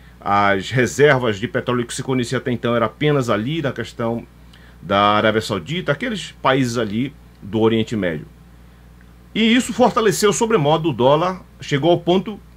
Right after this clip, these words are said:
que nós vimos como chegou a ser a principal nação do mundo, os Estados Unidos. Entretanto, as outras nações trabalharam e nessa, nesse trabalho elas começaram a crescer. Aí os Estados Unidos lançaram mão do seu poder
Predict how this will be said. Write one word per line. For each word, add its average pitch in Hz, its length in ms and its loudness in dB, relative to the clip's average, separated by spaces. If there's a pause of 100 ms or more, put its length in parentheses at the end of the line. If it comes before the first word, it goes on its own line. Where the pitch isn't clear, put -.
que 139 60 -8
nós 131 220 -2
vimos 147 320 -4
como 120 200 -6
chegou 127 220 -4
a 143 40 -2
ser 143 140 -4
a 147 40 0
principal 151 520 -6
nação 135 380 -6
do 156 100 -6
mundo, 135 360 -4 (440)
os 92 160 -8
Estados 127 320 -2
Unidos. 85 380 -6
Entretanto, 220 520 2
as 196 100 2
outras 220 200 4
nações 185 440 -2 (160)
trabalharam 156 640 4 (840)
e 170 240 2
nessa, 180 760 4
nesse 151 240 -2
trabalho 143 680 2
elas 156 220 2
começaram 180 480 0
a - 20 -2
crescer. 160 460 0
Aí 123 160 2
os 202 80 -4
Estados 185 260 -4
Unidos 180 260 -6
lançaram 190 300 -2
mão 147 180 0
do 156 80 -4
seu 160 200 -4
poder 147 440 -4